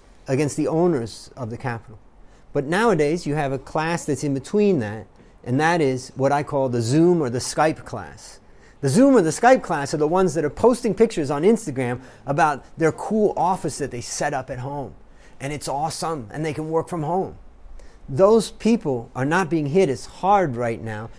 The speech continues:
as the laborers who lose their job right away. Now, governments are trying to help, but how much can the government help? Eventually, the Skype and the Zoom class, I believe,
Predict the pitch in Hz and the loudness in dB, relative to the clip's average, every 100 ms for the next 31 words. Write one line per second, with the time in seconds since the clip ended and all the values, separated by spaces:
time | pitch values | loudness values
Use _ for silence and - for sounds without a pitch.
0 | - - 139 139 131 160 208 117 104 98 | -16 -4 -2 0 2 6 6 4 -6 -12
1 | - - - - - - 160 196 196 147 | -18 -20 -20 -20 -10 2 4 6 4 2
2 | 196 160 127 156 143 143 175 90 120 139 | 0 -2 0 0 0 -2 -4 -4 -4 0
3 | 165 175 208 156 135 - 175 185 127 156 | 2 4 4 0 -4 -6 -4 -2 -2 -4
4 | 170 127 117 180 208 185 - 160 131 123 | -4 -6 -10 -6 -4 -4 -6 -8 -6 -6
5 | 117 107 98 170 160 - - - - - | -6 -10 -10 -8 -8 -12 -20 -20 -20 -20
6 | - - - _ - - 143 175 240 196 | -20 -20 -20 _ -20 -4 2 4 4 2
7 | 151 143 - - 135 - 170 180 190 - | 2 0 -4 -10 -8 0 4 6 4 -4
8 | 139 123 165 233 190 143 123 127 - - | -4 0 2 2 0 -4 -4 -6 -12 -20
9 | _ - 135 147 135 131 | _ -4 -2 0 0 0